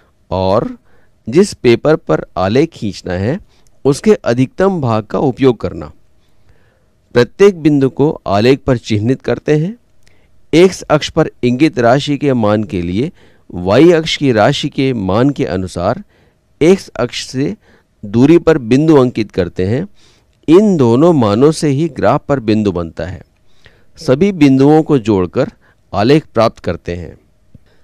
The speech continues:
आलेखों से हमें क्या पता चलता है?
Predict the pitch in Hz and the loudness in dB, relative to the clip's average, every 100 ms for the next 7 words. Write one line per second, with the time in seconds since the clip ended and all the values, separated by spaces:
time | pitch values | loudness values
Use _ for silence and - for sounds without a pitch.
0 | _ _ 107 113 123 156 185 196 185 165 | _ _ 0 4 2 2 0 0 0 2
1 | 180 180 175 185 - 127 120 92 82 85 | 0 0 0 0 0 0 -2 -4 -6 -6
2 | 85 92 | -8 -12